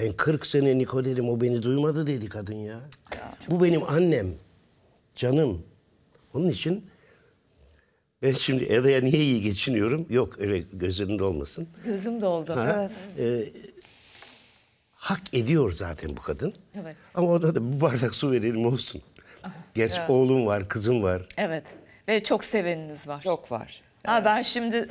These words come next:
Speaker 3: sen haberi
Speaker 2: Evet.
Speaker 3: sunduktan sonra ben azıcık da mahalle dedikodusu vereceğim. Yan yana sokaklarda oturuyoruz da
Speaker 2: Evet.
Speaker 3: biliyorum.
Speaker 2: Ha.
Speaker 3: Neler neler biliyorum.
Speaker 2: O
Speaker 3: Ama
Speaker 2: z-
Speaker 3: ne kadar el üstünde tutuluyor semtimizde.
Speaker 2: Evet.
Speaker 3: Neden
Speaker 1: Biz
Speaker 3: olduğunu da söyleyeceğim.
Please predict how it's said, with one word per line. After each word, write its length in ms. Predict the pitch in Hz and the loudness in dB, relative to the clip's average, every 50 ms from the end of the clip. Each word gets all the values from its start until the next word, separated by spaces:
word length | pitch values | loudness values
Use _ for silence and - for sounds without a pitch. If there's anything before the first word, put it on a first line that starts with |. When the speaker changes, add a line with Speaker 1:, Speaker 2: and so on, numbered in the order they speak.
| - | 0
Speaker 3:
sen 140 | - 254 247 | 0 0 0
haberi 220 | 247 240 214 247 | 0 2 2 2
Speaker 2:
Evet. 100 | 226 240 | 0 0
Speaker 3:
sunduktan 540 | 233 - 202 190 180 254 - - 330 349 427 | 2 2 2 2 2 -2 -2 0 0 0 0
sonra 320 | 392 - 339 262 226 202 208 - - - - - | -2 0 2 2 2 0 -2 -6 -20 -16 -4 0
ben 100 | 220 233 240 | 2 4 4
azıcık 340 | 240 277 240 - 285 - | 4 2 2 0 -4 -2
da 80 | - 349 | -2 0
mahalle 400 | 285 240 262 247 240 247 262 254 | 2 4 4 4 4 4 2 2
dedikodusu 540 | 254 226 240 247 - 240 202 - - - 285 | 2 0 0 0 0 -2 0 0 -2 0 2
vereceğim. 340 | 294 269 226 320 320 311 311 | 0 0 2 0 0 2 4
Yan 140 | 294 294 | 2 4
yana 240 | 311 330 339 302 269 | 4 2 2 2 2
sokaklarda 640 | 262 - 233 226 247 233 233 - 226 226 220 202 220 | 2 2 2 4 4 0 2 4 4 4 6 4 2
oturuyoruz 460 | 214 214 - 226 214 220 214 220 220 | 0 0 0 -2 2 2 2 2 4
da 60 | 254 | 4
Speaker 2:
Evet. 100 | 320 247 | 4 4
Speaker 3:
biliyorum. 520 | 208 208 190 302 403 415 415 381 349 233 190 - - - - | 4 4 4 4 6 6 6 6 4 4 2 -2 -12 -18 -12
Speaker 2:
Ha. 760 | 175 180 190 214 240 254 269 262 254 247 240 233 226 220 208 | -8 -4 -4 -2 -2 -2 -2 -2 -2 0 0 2 2 2 4
Speaker 3:
Neler 340 | 220 226 - 247 254 269 262 | 4 6 6 6 6 6 4
neler 360 | 269 262 269 262 269 269 240 | 4 4 6 6 4 4 2
biliyorum. 480 | 269 269 320 392 381 359 277 233 214 190 - - - | 2 2 4 6 6 6 6 4 2 0 -6 -2 2
Speaker 2:
O 60 | 220 | 2
Speaker 3:
Ama 140 | 190 226 233 | 2 2 2
Speaker 2:
z- 60 | 226 | 4
Speaker 3:
ne 80 | 240 262 | 2 2
kadar 300 | 262 - 302 233 233 220 | 4 4 4 6 6 6
el 180 | - - 220 208 | 6 4 2 0
üstünde 460 | 208 202 - - - 214 202 202 208 | 0 -2 -4 -4 -4 -2 0 0 0
tutuluyor 600 | 208 - 185 - - 202 190 196 190 190 180 170 180 - - _ _ _ - | 0 -2 -10 -6 -4 -2 0 2 4 4 2 2 -2 -8 -20 _ _ _ -8
semtimizde. 1000 | - - - - 208 190 185 - - 202 180 175 170 165 156 - 175 147 - - - - | -6 0 2 2 2 2 0 -4 -4 -4 -2 -2 -4 -6 -2 2 2 2 2 -2 -10 -8
Speaker 2:
Evet. 300 | 165 160 156 147 143 135 - - - - | -4 -4 -4 -4 -4 -8 -10 -14 -6 2
Speaker 3:
Neden 280 | 202 220 208 254 247 - | 2 6 6 6 6 8
Speaker 1:
Biz 60 | 247 247 | 6 6
Speaker 3:
olduğunu 280 | 247 226 269 269 254 | 6 6 4 6 6
da 100 | 254 240 | 6 4
söyleyeceğim. 480 | - - 233 208 190 185 190 185 151 | 4 4 4 4 4 4 2 0 0